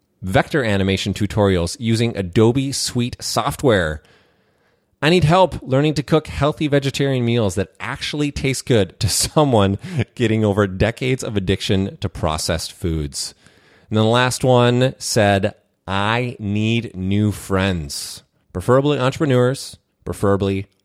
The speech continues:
awesome." If you want to see more, I actually offer an anonymized, anonymized? Is that a word? You know, where you take things that are personal and you make them so they're not personal.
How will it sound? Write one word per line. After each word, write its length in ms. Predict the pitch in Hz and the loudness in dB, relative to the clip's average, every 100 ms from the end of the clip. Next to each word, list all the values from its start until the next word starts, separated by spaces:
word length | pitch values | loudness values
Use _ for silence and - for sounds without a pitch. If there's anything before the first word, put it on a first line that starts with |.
| _ | _
awesome." 460 | 80 73 - - - _ _ _ _ _ _ _ - | -8 -8 -8 -12 -18 _ _ _ _ _ _ _ -6
If 100 | 120 | 0
you 80 | 160 | 2
want 140 | 185 | 2
to 40 | |
see 120 | 156 131 | 0 2
more, 580 | 131 131 110 107 110 - | 4 6 6 6 4 0
I 100 | 110 | -2
actually 300 | 131 147 110 | -2 -4 0
offer 460 | 117 - 123 120 | 0 0 0 0
an 320 | 113 104 101 104 | 0 0 -2 -2
anonymized, 1000 | 104 101 117 127 98 80 76 90 - - - | 0 2 2 2 2 -2 -4 -6 -8 -14 -12
anonymized? 720 | 95 80 135 175 247 214 - | -8 -4 -4 -4 -6 -8 -8
Is 100 | 113 | -4
that 120 | 127 | -2
a 20 | |
word? 320 | 147 170 202 - _ - | 0 -2 -2 -8 _ -4
You 100 | 175 | 2
know, 240 | 208 135 - | 2 2 0
where 180 | 110 110 | 0 2
you 300 | 107 107 104 | 4 2 2
take 320 | - 110 - | 2 0 2
things 340 | 110 107 101 | 0 2 2
that 160 | 107 98 | 2 2
are 180 | 95 92 | 2 0
personal 580 | - 113 - 110 107 104 | 0 0 0 0 2 2
and 160 | 95 | 2
you 100 | 95 | 0
make 280 | 92 92 - | 0 -2 -2
them 640 | 98 95 92 92 92 92 - - | -2 0 0 0 -2 -4 -8 -12
so 200 | - 95 | -4 -2
they're 100 | 95 | 0
not 380 | 92 101 - - | -2 -4 -6 -4
personal. 540 | 127 - 147 160 180 | -4 -2 -2 -2 -4